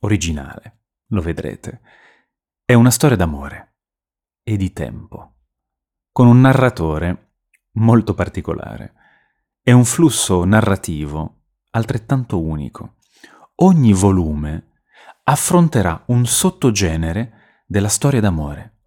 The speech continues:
con forti movimenti narrativi che metteranno i personaggi in situazioni inaspettate e diverse ad ogni volume, proprio per entrare in quel genere. Durante la presentazione della Divina Avventura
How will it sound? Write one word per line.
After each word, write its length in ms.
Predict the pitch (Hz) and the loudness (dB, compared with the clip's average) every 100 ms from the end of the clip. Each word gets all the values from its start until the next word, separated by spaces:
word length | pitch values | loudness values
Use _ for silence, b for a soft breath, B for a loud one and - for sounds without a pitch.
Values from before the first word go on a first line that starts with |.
| _ | _
con 180 | - 127 | 2 4
forti 360 | - 196 202 123 | 4 2 2 4
movimenti 500 | 117 113 131 156 104 | 4 6 6 4 2
narrativi 720 | 107 101 98 - 80 76 98 B B | 2 2 -2 -4 -6 -4 -6 B B
che 120 | - | 2
metteranno 540 | 120 156 151 104 82 92 | 4 4 4 2 2 0
i 60 | |
personaggi 580 | - 151 - 92 80 90 | 0 -2 0 -2 -2 0
in 80 | 110 | 0
situazioni 520 | - 143 135 - 101 | 0 -2 -2 0 2
inaspettate 840 | 131 104 - 107 - - - 101 98 B | 2 0 -2 -6 -6 -10 -8 -10 -12 B
e 160 | - 127 | 2 4
diverse 880 | 123 147 85 78 - - 95 - _ _ | 6 4 2 -2 -6 -10 -10 -14 _ _
ad 180 | - 110 | -4 2
ogni 260 | 110 123 123 | 4 4 2
volume, 540 | 117 92 73 73 101 b b b b | 0 -2 -4 -6 -6 b b b b
proprio 340 | - 113 110 147 | -2 0 0 -2
per 120 | 92 | 0
entrare 380 | 98 - 80 90 | -2 -2 -2 -2
in 80 | 107 | -2
quel 200 | 85 78 | -4 -4
genere. 600 | 90 76 76 80 - _ _ _ b b b b b b b b b b b _ | -2 -2 -4 -6 -10 _ _ _ b b b b b b b b b b b _
Durante 380 | 107 113 123 107 | 2 4 6 4
la 80 | |
presentazione 640 | 104 107 107 110 101 127 104 | 4 4 4 2 2 4 4
della 160 | 101 | 4
Divina 280 | 101 101 107 | 4 4 6
Avventura 720 | 101 107 104 131 87 78 _ | 6 2 4 2 2 -2 _